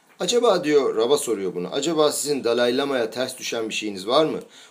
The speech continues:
Onun doğru düzgün olmadığını biliyor musunuz? Böyle bir şey söyleyebilir misiniz?" diye sorar Rav'a. Chabad Rav'ı bu zor soru karşısında durup düşünür ve ne yapacağını bilemez başta. Has ve şalom negatif, negatif bir şeyler söyleyebilir mi?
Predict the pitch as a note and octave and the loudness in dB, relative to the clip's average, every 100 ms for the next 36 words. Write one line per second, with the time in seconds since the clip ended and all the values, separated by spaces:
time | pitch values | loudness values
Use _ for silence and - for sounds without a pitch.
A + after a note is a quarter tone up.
0 | _ C3+ D#3+ C3+ C#3 D#3 C#3+ B2+ C3 C3+ | _ 0 2 4 4 4 0 -8 -4 -2
1 | C#3 C3+ B2 B2 G#2 G#2+ E3+ E3 - A2 | -2 -2 -2 -6 -6 -4 -4 -4 -6 -8
2 | F2+ A2 D#3+ B2 - B2 B2+ A2+ G#2 G2+ | 2 4 4 2 -6 -4 -4 -2 -2 2
3 | F3+ F#3 - A2+ E2+ G#2 D#3 C3+ G#2 D#2+ | 2 2 -2 -6 -6 -4 -2 -2 -2 -2
4 | D#2 B1+ - _ _ _ _ - - - | -6 -8 -12 _ _ _ _ -20 -20 -20
5 | - - _ _ _ _ _ _ - F#3 | -20 -20 _ _ _ _ _ _ 0 4
6 | C4+ - C3 A2+ D3+ - - C3+ D3 G#2+ | 4 4 2 4 4 2 -14 -8 -6 4
7 | C#3 F3 - B2 G#2 - F2 F2 F2+ F2 | 4 4 0 -4 -4 -4 -2 -2 -6 -8
8 | A2 C3 B2 F2+ A#2 G#2+ G2 G2+ G2 C3+ | -8 -6 -8 -8 -10 -8 -12 -8 -2 0
9 | D3+ G#2+ F#2 A#2 A2+ E3 B2 E2+ E2 - | 0 -2 -6 -6 -4 -2 -2 -4 -8 -10
10 | - - _ _ _ _ - _ _ _ | -12 -20 _ _ _ _ -20 _ _ _
11 | _ _ _ _ _ _ _ _ _ _ | _ _ _ _ _ _ _ _ _ _
12 | _ _ - B2+ D3 C#3+ - C3+ C3+ A2+ | _ _ -6 -2 -2 -2 -2 0 0 2
13 | A2 A#2 A2+ B2+ - C#3 C#3+ D3 C3 A2+ | 2 2 -2 -6 -10 -2 4 4 2 -8
14 | - B2+ A#2+ A#2 B2+ B2 B2+ B2 F3 B3 | -4 0 0 -2 0 2 2 0 -2 -2
15 | C3+ | -4